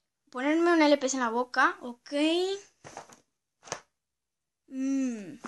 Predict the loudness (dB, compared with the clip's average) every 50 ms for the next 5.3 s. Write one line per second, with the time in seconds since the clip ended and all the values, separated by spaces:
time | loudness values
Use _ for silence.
0 | -14 -14 -16 -16 -16 _ -16 -16 -16 -18 -20 -20 -20 -20 _ _ -20 _ -20 _
1 | _ -10 -6 -4 -2 0 2 2 0 0 0 -2 0 0 2 2 0 -2 -4 -6
2 | -4 -2 -2 -2 -2 -2 0 2 2 4 4 2 2 0 -4 -4 -6 -8 -10 -12
3 | _ _ _ _ _ _ _ _ _ _ _ _ _ _ _ _ _ _ _ _
4 | _ _ _ _ _ _ _ _ _ _ _ _ _ _ _ _ -6 -2 -2 0
5 | 0 0 -2 -4 -10 -12